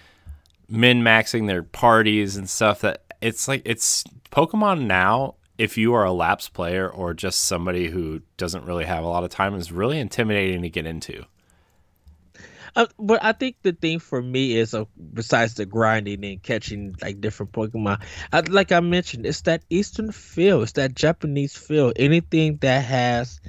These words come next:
Speaker 2: that aesthetic and that atmosphere, I'm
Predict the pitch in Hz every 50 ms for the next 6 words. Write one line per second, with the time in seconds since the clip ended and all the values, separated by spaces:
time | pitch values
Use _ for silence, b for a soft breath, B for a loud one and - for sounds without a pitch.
0 | B B B B B B B B B - - - - 123 135 127 123 120 - -
1 | - - - - 110 113 127 131 143 147 - - 131 117 120 120 117 - - 117
2 | 117 - - 143 143 - - - - 156 156 151 151 151 156 143 - - 135 139
3 | 139 143